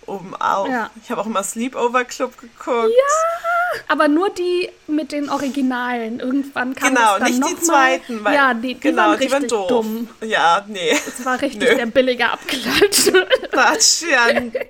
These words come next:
Speaker 1: nur der erste Sleepover Club.
Speaker 2: Ja, und auch nur die Serie. Das,
Speaker 1: Und,
Speaker 2: es gab
Speaker 1: ähm,
Speaker 2: dann mal einen amerikanischen Film dazu mit hier dem Mädel
Speaker 1: Ugh.
Speaker 2: aus Spy Gir-, aus Spy Kids und der war auch richtig schlecht. Nur die
Speaker 1: Nee,
Speaker 2: Serie.
Speaker 1: furchtbar. Nee, die Originalen. Ich liebte Sleepover Club. Ich wollte
Speaker 2: Ja.
Speaker 1: auch so einen Sleepover Club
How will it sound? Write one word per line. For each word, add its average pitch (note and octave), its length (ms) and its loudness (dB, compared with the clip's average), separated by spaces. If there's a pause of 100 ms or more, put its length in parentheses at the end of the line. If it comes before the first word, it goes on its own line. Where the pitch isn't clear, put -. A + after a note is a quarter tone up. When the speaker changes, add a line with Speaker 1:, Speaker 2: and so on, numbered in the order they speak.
(120)
Speaker 1:
nur C#4+ 200 -2
der - 140 -2
erste - 340 -2
Sleepover G3 460 -4
Club. A#2 420 -8
Speaker 2:
Ja, C4 200 -2
und C#4 240 -4
auch C4+ 100 -2
nur E4 180 -2
die F4+ 160 0
Serie. A#3+ 640 -4
Das, B3 100 -4
Speaker 1:
Und, B3 240 2
Speaker 2:
es - 140 -2
gab A3+ 220 2
Speaker 1:
ähm, A#3 60 -2
Speaker 2:
dann C4+ 120 0
mal C4+ 100 2
einen C4+ 120 -2
amerikanischen C4+ 800 -6
Film D#4 320 -6
dazu C4 640 -8
mit B3+ 180 -8
hier C#4 240 -4
dem B3+ 460 -4
Mädel C4 240 -2
Speaker 1:
Ugh. G#3+ 240 2
Speaker 2:
aus D#3+ 160 -2
Spy B3+ 500 -4
Gir-, A3 180 -8 (120)
aus A3+ 280 -8
Spy A#3 320 -8
Kids - 500 -8
und A#3+ 120 -10
der A#3 120 -6
war A3+ 140 -8
auch - 160 -12
richtig - 320 -16
schlecht. - 480 -14
Nur C#4+ 160 0
die C#4 120 -2
Speaker 1:
Nee, C4 40 -2
Speaker 2:
Serie. G#3+ 300 -4
Speaker 1:
furchtbar. F3+ 460 -4
Nee, F3 280 -8
die G3 140 -8
Originalen. F#3 580 -6
Ich - 160 -16
liebte A3 340 -8
Sleepover F3 500 -4
Club. F3+ 160 -12
Ich G3+ 120 -14
wollte G3+ 160 -4
Speaker 2:
Ja. - 140 0
Speaker 1:
auch A3 80 -8
so G#3+ 100 -12
einen F#3+ 80 -14
Sleepover D3+ 540 -10
Club - 240 -14